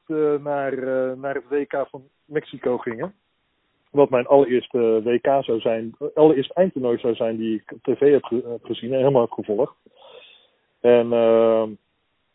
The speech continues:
ja, ik, de, de, die beelden staan er ook nog bij. Het zijn ook mooie beelden om, eh, om terug te kijken. Die oude Kuip nog. En, eh, het Nederlands elftal publiek was toen echt nog fanatiek. Het is, eh, een heel ander publiek dan nu. En nu hebben we een beetje hoenpapa publiek.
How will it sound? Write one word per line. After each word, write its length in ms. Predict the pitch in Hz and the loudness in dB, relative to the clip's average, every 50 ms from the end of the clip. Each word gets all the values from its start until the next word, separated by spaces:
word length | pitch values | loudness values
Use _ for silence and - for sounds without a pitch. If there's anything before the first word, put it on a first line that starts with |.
| _ _ _ _ _ _ _ _ _ _ _ _ _ _ | _ _ _ _ _ _ _ _ _ _ _ _ _ _
ja, 220 | - 139 131 123 | 2 2 2 2
ik, 140 | 110 120 123 - | 2 -2 -6 -8
de, 500 | - 139 131 127 117 131 127 123 131 120 | -6 -6 -6 -6 -6 -8 -12 -12 -14 -6
de, 180 | 135 135 131 120 | -4 -2 -2 -2
die 120 | 117 110 | -2 0
beelden 280 | 110 131 160 185 190 202 | 2 4 4 4 2 2
staan 200 | - - 190 175 | 2 2 2 4
er 80 | 151 | 2
ook 120 | 156 156 139 | 0 0 0
nog 180 | 143 135 127 | 0 0 2
bij. 160 | 120 131 123 | 6 6 6
Het 120 | 120 117 - | 6 4 2
zijn 140 | - 135 131 | -2 -4 -4
ook 240 | 123 - - - | -4 -6 -8 -8
mooie 260 | 139 135 135 135 123 113 | -4 0 2 2 2 2
beelden 340 | 117 127 123 120 113 120 | 2 2 2 2 0 -4
om, 280 | 110 110 117 113 110 110 | -8 -8 -10 -10 -12 -10
eh, 200 | 113 110 113 117 | -10 -10 -10 -12
om 120 | 117 117 | -14 -8
terug 220 | - - - - - | -6 -6 -6 -6 -8
te 80 | - - | -8 0
kijken. 560 | - 156 156 165 156 - 170 160 143 131 120 | 2 4 4 6 6 6 6 6 6 4 0
Die 160 | 117 120 - | -4 -4 0
oude 220 | 123 123 120 113 110 | 0 2 2 0 2
Kuip 280 | - 147 151 151 147 - | 4 6 6 6 4 2
nog. 360 | - 151 147 151 147 - - - | -2 -2 0 0 0 -2 -6 -16
En, 280 | 117 127 117 113 110 110 | -14 -12 -12 -10 -10 -8
eh, 60 | 107 | -8
het 80 | 107 107 | -8 -8
Nederlands 340 | 113 120 120 117 110 - - | -6 -6 -6 -6 -6 -6 -4
elftal 280 | - 147 139 - 139 123 | -2 -2 -2 -2 -6 -14
publiek 300 | _ - 127 135 131 123 | _ -4 -2 -2 -2 -2
was 160 | 123 - - | -4 -6 -8
toen 160 | 139 127 - | -12 -10 -6
echt 160 | 127 - - | -6 -6 -6
nog 140 | - 107 - | -8 -12 -8
fanatiek. 440 | - 123 113 107 - - 175 175 - - - _ _ _ _ | -6 -6 -6 -4 -4 -4 -4 -4 -4 -8 -14 _ _ _ _
Het 160 | - 139 120 | 0 0 0
is, 80 | - - | 0 -2
eh, 160 | - - 123 - | -2 -4 -2 0
een 260 | 135 135 131 127 127 | 2 2 4 6 6
heel 180 | 139 165 170 | 6 6 6
ander 160 | - 135 123 - | 2 -2 -6 -6
publiek 280 | _ - 123 110 - | _ -6 -6 -6 -4
dan 140 | - 120 117 | -6 -6 -4
nu. 200 | 120 131 160 185 - _ _ - - - _ _ | -2 -4 -4 -4 -6 _ _ -20 -20 -20 _ _
En 140 | - 117 117 | -6 -4 -2
nu 80 | 120 | 0
hebben 80 | 113 107 | 0 -2
we 160 | 98 101 104 | -2 -4 -6
een 40 | 104 | -6
beetje 140 | 98 - - | -6 -6 -6
hoenpapa 420 | 120 147 156 143 127 - 135 131 | -8 2 4 4 4 6 6 4
publiek. 500 | 127 - 127 113 123 127 139 139 - - | 4 2 0 0 2 2 2 0 -4 -10